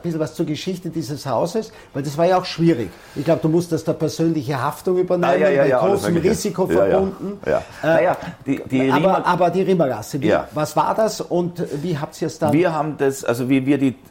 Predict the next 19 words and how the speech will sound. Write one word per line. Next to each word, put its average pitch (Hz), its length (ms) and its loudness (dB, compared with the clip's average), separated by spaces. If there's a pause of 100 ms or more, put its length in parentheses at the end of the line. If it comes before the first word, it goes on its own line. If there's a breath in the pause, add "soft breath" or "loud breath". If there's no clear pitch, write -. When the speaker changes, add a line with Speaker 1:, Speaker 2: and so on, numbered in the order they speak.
Speaker 2:
also 107 240 0
die, 95 260 -8
die 120 140 0
Rimmergasse 139 560 2
kam 123 220 -2
ins 120 140 -6
Gespräch, 113 560 0
neun-, 113 300 0
also 101 160 -2 (140)
eigentlich 165 380 0
kam 127 180 -4
die 127 80 4
Rimmergasse 120 580 -2
sogar 107 220 -4
ins 101 120 -6
Gespräch 101 380 -4
neunzehnhundertdreiundneunzig, 82 1000 -6
Speaker 1:
Mhm. 110 200 -6
Speaker 2:
ja? 175 140 -2